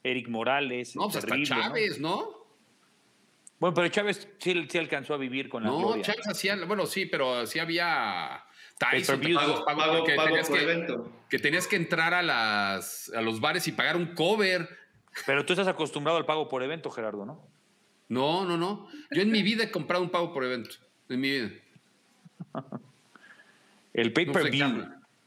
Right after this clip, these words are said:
Speaker 2: El
Speaker 1: No, pues,
Speaker 2: pay-per-view.
Speaker 1: los eventos deportivos, era lo que
Speaker 2: ¿Cuánto
Speaker 1: estaba acostumbrado
Speaker 2: cuesta? ¿Cuánto
Speaker 1: Monterrey.
Speaker 2: costará el de, yo se lo
Speaker 1: En
Speaker 2: preguntaba el
Speaker 1: Monterrey,
Speaker 2: otro día
Speaker 1: Monterrey y Tigre
Speaker 2: a
Speaker 1: estaban acostumbrados al pago por evento.
Speaker 2: No, bueno, pero se lo preguntaba a Rodolfo Vargas cuánto cobraban por un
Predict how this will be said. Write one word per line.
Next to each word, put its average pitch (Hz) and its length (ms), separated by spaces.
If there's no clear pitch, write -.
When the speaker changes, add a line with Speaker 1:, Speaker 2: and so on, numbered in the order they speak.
Speaker 2:
El 117 80
Speaker 1:
No, - 60
pues, 208 120
Speaker 2:
pay-per-view. 170 360
Speaker 1:
los 170 80
eventos 156 280
deportivos, 156 520
era 180 100
lo 180 60
que - 40
Speaker 2:
¿Cuánto 202 240
Speaker 1:
estaba 220 180
acostumbrado 202 160
Speaker 2:
cuesta? 214 200
¿Cuánto - 80
Speaker 1:
Monterrey. 180 220
Speaker 2:
costará 190 320
el 185 100
de, 175 340
yo 190 100
se 262 100
lo 240 60
Speaker 1:
En - 100
Speaker 2:
preguntaba 160 400
el 165 60
Speaker 1:
Monterrey, 202 180
Speaker 2:
otro 247 100
día 180 100
Speaker 1:
Monterrey 160 260
y 123 180
Tigre 113 140
Speaker 2:
a - 40
Speaker 1:
estaban - 240
acostumbrados 175 600
al 151 200
pago 175 240
por 135 140
evento. 160 180
Speaker 2:
No, 196 60
bueno, 185 260
pero 143 140
se 151 100
lo 160 100
preguntaba 170 680
a 113 540
Rodolfo 139 640
Vargas 143 400
cuánto 160 340
cobraban 131 600
por 113 140
un 127 380